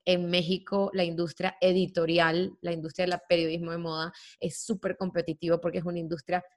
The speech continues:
pequeña de estos grandes editoriales que hay, eh, pero si no, o sea, pero eso no significa que no lo puedas hacer, porque así como bien lo dijiste, es crear tus propios espacios.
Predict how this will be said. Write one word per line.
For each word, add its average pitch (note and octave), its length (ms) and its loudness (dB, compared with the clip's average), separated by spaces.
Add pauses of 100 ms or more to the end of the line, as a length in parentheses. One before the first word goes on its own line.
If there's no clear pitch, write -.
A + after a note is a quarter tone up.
(120)
pequeña G#3+ 640 4 (240)
de F#3 340 6
estos F#3+ 260 0
grandes F#3+ 360 2
editoriales D#3+ 680 0
que F3 160 -4
hay, D#3+ 360 0 (320)
eh, D#3+ 640 6 (840)
pero E3 220 6
si D#3+ 220 -4
no, D#3+ 280 -4
o E3+ 60 -6
sea, D#3+ 320 0
pero D#3 140 2
eso D#3+ 200 -2
no F#3 80 -4
significa D#3+ 420 -4
que E3+ 100 -6
no D#3 100 -4
lo D3 140 -6
puedas D#3 180 -6
hacer, D3+ 420 -2 (440)
porque D#3+ 220 0
así D#3+ 140 -4
como F3+ 200 -2
bien D#3+ 180 0
lo E3 80 4
dijiste, D#3+ 540 0
es - 100 -10
crear D#3+ 320 -4
tus E3+ 120 -10
propios E3 340 -4
espacios. D#3 600 -6